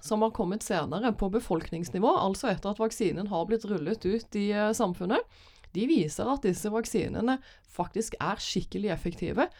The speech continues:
og faktisk ser ut til å ha en reell biologisk effekt som ligger rundt, eh, nitti, nittifem prosent.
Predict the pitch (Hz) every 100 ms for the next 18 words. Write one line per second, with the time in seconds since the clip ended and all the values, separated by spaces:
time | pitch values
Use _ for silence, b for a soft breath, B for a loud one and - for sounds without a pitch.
0 | B B B 208 - 196 - 226 - -
1 | 151 175 175 202 196 - 165 - 180 175
2 | 170 160 175 254 214 185 190 170 - 185
3 | 220 - 453 - - b b 349 311 185
4 | 170 208 196 165 202 - 185 180 180 180
5 | 180 - - 175 170 175 160 - 165 175
6 | 175